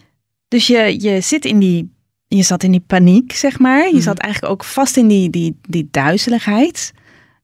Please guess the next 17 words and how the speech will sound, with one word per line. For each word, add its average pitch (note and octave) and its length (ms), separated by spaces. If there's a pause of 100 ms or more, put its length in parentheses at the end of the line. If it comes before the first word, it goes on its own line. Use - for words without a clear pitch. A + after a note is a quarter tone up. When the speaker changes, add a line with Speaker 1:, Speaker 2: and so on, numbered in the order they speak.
Speaker 1:
Ehm, G#3+ 720 (920)
en A#3 200
dan, G#3+ 400
eh, F#3+ 280 (100)
weet C4 300
je A3+ 80
dat F#3+ 240
je - 200
anker B3+ 360
bij E3+ 120
Jezus E3+ 420
is, D4+ 240
dus A3+ 200
je G#3 100
bent, F#3+ 300 (260)
eh, F3 240
veilig. E3+ 840